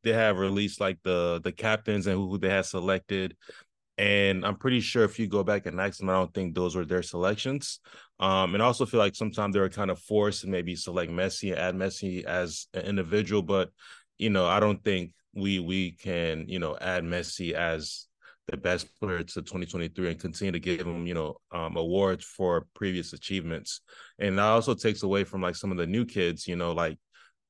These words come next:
from looking at what they've been able to produce, like Haaland, you know, even Musiala, just, like, being able to see the next crop. You know, we don't wanna be stuck on the past and just, like, kinda take away from the shine of, like, these new kids,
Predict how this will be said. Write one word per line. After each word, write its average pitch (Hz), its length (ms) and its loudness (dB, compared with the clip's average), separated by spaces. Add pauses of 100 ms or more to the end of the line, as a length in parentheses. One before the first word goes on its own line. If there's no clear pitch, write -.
(340)
from 92 580 2
looking 98 320 0
at 90 100 2
what 87 180 -2
they've 95 160 0
been 92 140 0
able 90 160 0
to - 100 -10
produce, 90 400 -4
like 85 140 -2
Haaland, 90 640 0
you 95 140 -4
know, 85 220 -2
even 90 420 -2
Musiala, 92 680 0
just, 87 220 -6
like, 90 220 0
being 123 180 2
able 113 180 2
to 101 100 0
see 101 440 0 (380)
the 101 100 4
next 98 380 0
crop. 107 420 2 (140)
You 98 100 -4
know, 95 200 0
we 95 180 0
don't 110 160 4
wanna 98 200 2
be 90 120 -2
stuck 92 340 0
on 87 80 -4
the 87 80 -4
past 90 420 -2
and 90 120 -4
just, 87 240 -6
like, 82 180 -2
kinda 92 200 -4
take 90 320 -4
away 87 180 -2
from 90 180 -12
the 85 60 -6
shine 90 320 -4
of, 85 100 -4
like, 82 160 -4
these 82 180 -8
new 87 160 -6
kids, 87 420 -8